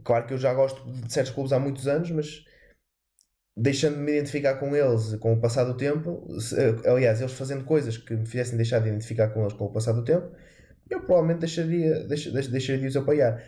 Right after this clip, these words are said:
Claro que isto é uma questão futura, é uma questão que eu não consigo prever como vou pensar amanhã, em certas questões, portanto, É, é difícil, mas acho que a minha perspectiva seria passar um pouco por aí. E só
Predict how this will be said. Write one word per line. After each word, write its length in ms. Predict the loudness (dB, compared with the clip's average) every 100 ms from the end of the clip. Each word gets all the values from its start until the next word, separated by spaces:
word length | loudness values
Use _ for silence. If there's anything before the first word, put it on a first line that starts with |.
| -6
Claro 180 | 0 0
que 60 | -2
isto 80 |
é 40 | -4
uma 100 | -4
questão 420 | -2 -4 -4 -8
futura, 540 | -14 -8 -4 -2 -4 -6
é 60 | -8
uma 140 | -6
questão 460 | -4 -2 -2 -4 -8 -14 -20 _ _
que 80 | 4
eu 40 |
não 120 | 4
consigo 340 | 4 0 0 0
prever 300 | 2 2 0
como 120 | -2
vou 140 | -2
pensar 300 | 0 0 2
amanhã, 520 | 0 0 0 0 -4 -8
em 80 | -4
certas 320 | 0 0 -2
questões, 400 | -8 -4 -2 -2
portanto, 340 | -8 -10 -10 -12 _ _ _ _ -10
É, 440 | 0 4 4 0 -2 -4
é 120 | -2
difícil, 340 | 0 0 -2 0
mas 100 | 2
acho 120 | 2
que 60 | 0
a 40 |
minha 120 | -4
perspectiva 480 | -4 -2 -2 -2 -6
seria 520 | -6 -2 -2 -2 -4 -10 -20 _
passar 220 | -2 2
um 100 | 2
pouco 180 | 0 -2
por 100 | 0
aí. 280 | 0 0 -4 -16 -20 _ -10
E 60 |
só 140 | 0